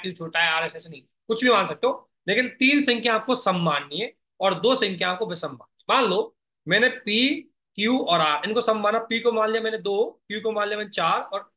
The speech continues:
आर को मान लिया मैंने छह, तीनों सम मान लिया, it's okay। और दो को विषम मानना है, एस और टी, इसको मान लिया मान लिया तीन, इसको मान लिया मैंने पांच,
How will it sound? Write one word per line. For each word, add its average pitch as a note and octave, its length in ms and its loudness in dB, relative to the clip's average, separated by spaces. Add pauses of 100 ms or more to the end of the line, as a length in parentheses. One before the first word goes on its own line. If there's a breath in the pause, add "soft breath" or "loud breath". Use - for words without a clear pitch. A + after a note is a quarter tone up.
(140)
आर E3 160 -4
को F#3 80 -10
मान D3+ 160 -4
लिया D#3+ 100 -8
मैंने G3 140 -12
छह, - 160 -14 (420)
तीनों G#3 140 -10
सम G3+ 160 -8
मान F3+ 140 -4
लिया, G3 280 -16
it's - 120 -10
okay। A#2+ 140 -16 (1300)
और A3 220 4
दो B3 140 6
को - 100 2
विषम A#3 260 2
मानना D#3 260 2
है, C#3+ 100 0 (180)
एस A3+ 460 0
और F#3 160 -2
टी, E3 120 -2 (160)
इसको F#3+ 200 -2
मान G#3 180 2
लिया A3 120 0
मान G#3 140 0
लिया A3 120 -4
तीन, G#3+ 300 -8
इसको E3+ 240 -8
मान F3+ 140 -2
लिया F#3 120 -4
मैंने G3+ 160 -4
पांच, - 400 -16